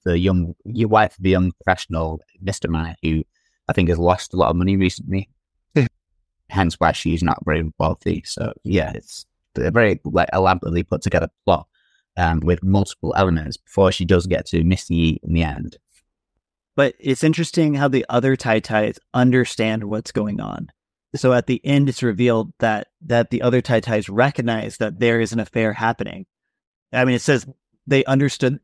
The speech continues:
Speaker 3: each other perfectly, and they describe the kind of psychology of Mister Yi when he
Speaker 1: Yeah.
Speaker 3: comes back from meeting. And so, so there's a recognition that affairs are happening, but it's a kind of it,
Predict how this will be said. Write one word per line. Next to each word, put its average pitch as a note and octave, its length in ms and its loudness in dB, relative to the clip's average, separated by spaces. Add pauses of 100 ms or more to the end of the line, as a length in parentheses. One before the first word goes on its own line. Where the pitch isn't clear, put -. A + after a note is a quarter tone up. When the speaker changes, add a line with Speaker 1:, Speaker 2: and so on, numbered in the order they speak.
Speaker 3:
each - 180 -2
other G#2+ 220 0
perfectly, G#2+ 680 -6 (380)
and A#2 120 2
they A#2 120 4
describe A#2+ 500 0
the A2+ 80 0
kind A2 160 -4
of G2+ 80 -6
psychology G#2+ 760 0
of A2 480 -2 (440)
Mister A2+ 340 0
Yi G#2+ 280 2
when G#2+ 140 2
he A2 60 4
Speaker 1:
Yeah. G2+ 40 0
Speaker 3:
comes A#2 340 0
back A2 240 2
from G#2 180 -4
meeting. G#2 380 -2 (420)
And A#2+ 300 -2
so, C3 260 2
so B2+ 240 2
there's C3 220 2
a B2 80 0
recognition B2+ 640 0
that G#2 400 -2
affairs B2 400 2
are A2 80 2
happening, - 520 -4 (520)
but A2 260 0 (220)
it's A2+ 160 -4
a A2 60 -8
kind A2+ 280 0
of A2 300 -2 (360)
it, - 200 -6